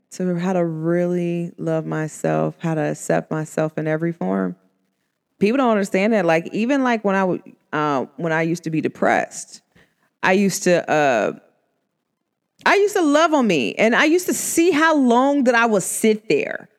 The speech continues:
before I get up. And, uh, <laughs> I used to just, like, get up, and people were like, "Well, dang," like, 'cause some people never really knew I was depressed because it,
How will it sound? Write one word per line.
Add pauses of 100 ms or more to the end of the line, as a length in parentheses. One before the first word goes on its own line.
(180)
before
I
get
up. (600)
And,
uh,
<laughs> (1000)
I
used
to
just,
like,
get
up,
and
people
were
like,
"Well,
dang,"
like,
'cause
some
people
never
really
knew
I
was
depressed
because
it,